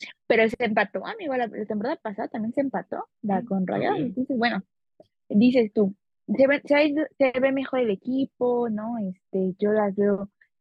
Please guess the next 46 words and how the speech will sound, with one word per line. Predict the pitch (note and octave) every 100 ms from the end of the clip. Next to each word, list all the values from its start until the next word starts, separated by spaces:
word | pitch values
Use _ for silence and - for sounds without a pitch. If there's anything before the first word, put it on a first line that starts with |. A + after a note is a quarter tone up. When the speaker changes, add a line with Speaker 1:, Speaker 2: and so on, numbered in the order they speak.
| _
Speaker 1:
pues, | G3+ G3
igual | G#3 G#3
como | A3 G3
ya | G3
un | G3
poquito | G3+ G3 G3+
más | F#3+
acopladas | G3+ F#3+ F#3 G3+ G#3
con | G3+ F#3+
el |
modelo | F3 F3+ F#3+ G3
de | F3 -
juego, | F#3+ G#3 G3+ G3+
creo | G#3 G3
que | - G3+ - _ _ -
ya, | F#3+ G3 - -
igual | A3+ G3+ G#3
las | G3
delanteras | G#3+ G3 E3+ F#3+ G3+
cada | - G3+
vez | G3+ G3+
están | G3 F#3
entendiendo | G3+ G3+ F3 F3+ F#3 G3
mejor | F#3 F#3 G3 F#3+
cuáles | G3 F#3+ G3
son | G3+ G3
sus | G3+ G3+
espacios. | E3+ - G3 A#3
Yo | A3
me | G#3
acuerdo | A3 G3+ G#3+
en | G#3
ese | G#3 A3 G#3
partido | F3+ F3 F#3+ G#3 G3+
contra, | G3+ F#3 F3+ F3 E3+ _ _ _ _ _
ay, | A3 B3+
la | A3+
segunda | - G3+ G#3 B3+
o |
tercera | G#3+ G3+ G#3
jornada | A3+ A3 A3 A#3+
que | A#3+
se | G3+ F#3+
veían | F#3 A3
todas | G#3+ A3 A3+
amontonadas, | A3 G3 F#3 F#3 F3+ G3 B3 C#4